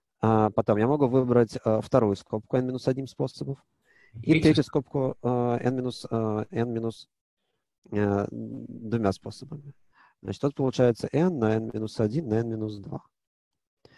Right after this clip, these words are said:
Speaker 1: Но при этом, э, как бы, если я выбрал сначала первую, потом третью, а потом вторую, то это то же самое, что если я сначала выбрал третью, потом первую, потом вторую.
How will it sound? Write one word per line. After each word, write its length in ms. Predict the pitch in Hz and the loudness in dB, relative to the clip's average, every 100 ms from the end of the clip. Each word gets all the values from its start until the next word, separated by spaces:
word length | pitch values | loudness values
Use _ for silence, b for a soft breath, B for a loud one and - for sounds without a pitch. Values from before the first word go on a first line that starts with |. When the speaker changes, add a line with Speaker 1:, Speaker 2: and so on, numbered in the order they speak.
| B B B - | B B B 0
Speaker 1:
Но 200 | 127 104 | 2 4
при 200 | - 139 | 6 6
этом, 340 | 165 160 139 | 6 4 2
э, 20 | 123 | 2
как 340 | 117 - - | -2 -2 -2
бы, 80 | 117 | 2
если 260 | 123 127 127 | 2 4 2
я 360 | 117 120 117 113 | 4 6 6 6
выбрал 460 | 113 123 113 107 - | 2 4 4 4 0
сначала 680 | - 113 110 123 113 107 107 b b _ | 0 0 4 4 6 4 2 b b _
первую, 440 | 135 127 117 107 | 4 4 4 2
потом 360 | 104 107 - 107 | 2 0 0 -4
третью, 340 | - 117 - 107 | 2 2 4 0
а 20 | |
потом 320 | 110 107 117 | -2 -2 -4
вторую, 520 | - 131 190 190 135 - _ _ b b b b - _ _ | 0 2 2 0 -4 -10 _ _ b b b b -20 _ _
то 240 | 120 160 | 4 6
это 220 | 160 135 139 | 6 4 4
то 140 | 135 | 2
же 60 | - | 4
самое, 240 | 170 147 | 2 2
что 180 | - 117 | 0 2
если 280 | 117 123 117 | 2 4 4
я 80 | |
сначала 400 | 113 113 - 120 | 2 0 2 4
выбрал 460 | 113 117 110 107 113 - _ _ - | 4 2 2 2 2 -4 _ _ 2
третью, 360 | 123 175 - | 6 6 4
потом 260 | - - 110 | -2 -2 -2
первую, 360 | 123 147 143 113 | 0 2 2 2
потом 260 | 107 113 | 0 -2
вторую. 360 | - 110 101 | 0 2 0